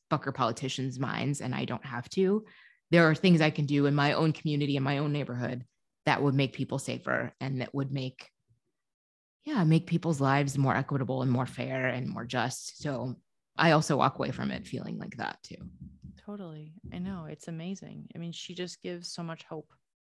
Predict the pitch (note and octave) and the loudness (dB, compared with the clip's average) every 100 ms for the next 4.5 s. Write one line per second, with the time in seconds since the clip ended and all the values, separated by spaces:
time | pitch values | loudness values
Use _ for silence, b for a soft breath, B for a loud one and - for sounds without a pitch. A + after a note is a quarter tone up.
0 | _ _ _ _ _ - E3+ - - - | _ _ _ _ _ -16 -16 -14 -18 -18
1 | - - - _ _ _ _ F#3+ G#3+ A#3 | -20 -20 -20 _ _ _ _ 0 2 2
2 | B3+ A3+ G3 F3+ E3+ D#3+ D#3 D#3+ - D3+ | 0 -4 -4 -6 -8 -10 -10 -8 -8 -8
3 | D#3 D#3 D#3 D#3 D#3 D#3 - E3 E3+ A3+ | -10 -10 -10 -10 -10 -10 -12 -10 -8 -6
4 | B3+ - F#3 D#3+ | -8 -8 -8 -8